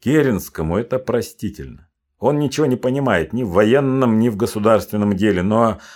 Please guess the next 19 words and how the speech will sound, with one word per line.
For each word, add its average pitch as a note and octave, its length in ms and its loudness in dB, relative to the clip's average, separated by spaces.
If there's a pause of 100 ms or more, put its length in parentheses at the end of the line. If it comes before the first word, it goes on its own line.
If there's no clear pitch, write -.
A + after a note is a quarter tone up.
о F#2+ 120 0
чём C#3+ 300 -2
же A2+ 160 0
думают A#2 480 2
Черемисов C3 680 0
и - 20 2
Лукирский? A2 720 -4 (420)
Думают, A2 580 2
как - 400 -4
угодить G#2+ 500 0
новому G#2+ 520 4
барину, F2+ 580 2 (380)
грядущему A2 880 0
хаму. F2 640 0 (680)
«И F2 120 -4
мы G#2+ 460 2 (240)
молча A#2+ 460 2
будем A2 260 2
пособничать», A#2+ 760 -2